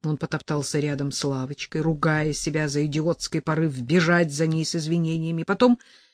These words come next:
неловко плюхнулся рядом. "Дайте сигарету", — попросил он хмуро.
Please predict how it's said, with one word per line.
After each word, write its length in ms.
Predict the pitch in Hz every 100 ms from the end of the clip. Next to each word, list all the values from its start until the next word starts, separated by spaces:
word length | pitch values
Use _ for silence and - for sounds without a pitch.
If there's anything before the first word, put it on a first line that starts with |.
| _ -
неловко 800 | 147 196 185 190 226 - 240
плюхнулся 760 | - 156 160 160 - 160 - 156
рядом. 400 | 127 113 107 104 - _ _ _ _ _ _ _ _ _ _ _ _ _ _ _
"Дайте 340 | 131 180 147 143
сигарету", — 720 | 143 143 135 127 - - - _ _ _ _ _
попросил 540 | 156 - 139 - 151 147
он 160 | 143 - _
хмуро. 680 | - 127 117 85 95 -